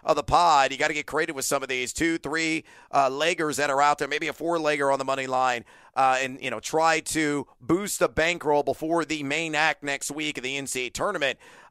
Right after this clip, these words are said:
Uh, I think Marquette's gonna beat Creighton. Down Nembhard, remember their starting point guard. I think Michigan State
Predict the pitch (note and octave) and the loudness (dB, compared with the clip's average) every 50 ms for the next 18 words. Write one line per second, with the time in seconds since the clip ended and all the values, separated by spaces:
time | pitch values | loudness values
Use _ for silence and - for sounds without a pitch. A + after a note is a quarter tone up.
0 | - D#3 D#3 B2+ C3 F#3 B3 C4+ C4+ B3+ G#3+ F3+ - E3+ F3+ F#3 - - F#3+ F3 | 2 2 2 4 4 2 2 2 2 2 0 2 2 2 2 2 2 0 -2 0
1 | D#3 E3+ F3 E3+ - - B2+ B2 G#2+ A2+ - A#2 A#2+ A#2+ _ _ _ _ _ - | 0 -2 -2 -2 -4 -6 -6 -6 -6 -6 -10 -14 -14 -14 _ _ _ _ _ -10
2 | C#3 B2+ - D#3 D#3 F3+ G3 G#3 F#3+ F3 E3+ D#3 C3 A#2+ B2 B2+ B2 C3 C#3+ C3+ | -10 -4 0 4 4 4 4 4 2 0 -2 0 2 2 2 2 0 -2 -6 -6
3 | C3+ C3 A#2 - D#3 D3+ D#3 D#3+ D#3 B2 - C3+ B2+ A#2 A2 A2+ G#2+ A2 G#2+ B2 | -6 -8 -6 -4 -2 -2 -2 -2 -6 -8 -8 -8 -8 -8 -6 -4 -2 -2 -2 -2
4 | D3+ G3 A#3+ B3+ A3+ G3+ - - E3 C#3+ - - - E3+ D#3 C#3+ B2+ - | -2 -4 -2 -2 -2 -2 -2 -2 -6 -6 -6 -4 -2 0 0 0 -2 -8